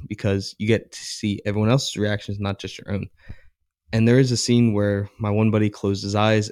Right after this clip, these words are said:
and me and my other friend both jolted 'cause it is a really hard scene to watch 'cause it is,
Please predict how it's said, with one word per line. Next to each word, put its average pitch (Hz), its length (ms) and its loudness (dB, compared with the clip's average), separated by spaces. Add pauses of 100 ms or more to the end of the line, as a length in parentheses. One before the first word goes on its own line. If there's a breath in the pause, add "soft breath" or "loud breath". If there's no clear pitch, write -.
and 98 240 -6
me 101 80 -6
and 98 100 -4
my 101 80 -4
other 113 120 -2
friend 101 260 -6 (340 loud breath)
both 101 240 -2
jolted 104 520 0 (500)
'cause 104 200 -2
it 107 100 2
is 131 160 4
a 98 60 0
really 104 340 2
hard 104 280 -2
scene 101 180 -4
to 98 60 -2
watch 101 260 -4
'cause 101 160 -6
it - 100 -6
is, 104 300 -4